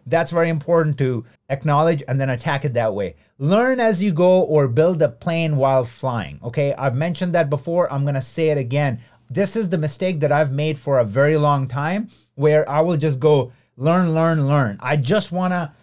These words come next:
you know, just kinda, like, lock myself away, a-, away for, like, three months, and all I wanna do is just learn everything and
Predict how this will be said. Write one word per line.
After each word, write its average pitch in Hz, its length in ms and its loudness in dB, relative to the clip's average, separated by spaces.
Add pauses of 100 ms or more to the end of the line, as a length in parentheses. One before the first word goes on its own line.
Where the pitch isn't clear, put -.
(200)
you 175 140 0
know, 143 300 2 (680)
just 220 240 -4
kinda, 240 240 -2
like, 170 240 0
lock 175 280 0
myself 185 420 -2
away, 151 260 0 (100)
a-, 143 200 -2 (140)
away 156 400 2 (280)
for, 170 180 0
like, 139 240 0
three 175 200 0
months, 180 500 -2
and 151 140 0
all 180 160 4
I 190 80 4
wanna 180 220 2
do 160 300 0
is 143 140 0
just 147 300 -4
learn 147 520 2
everything 160 680 -2
and 135 320 -2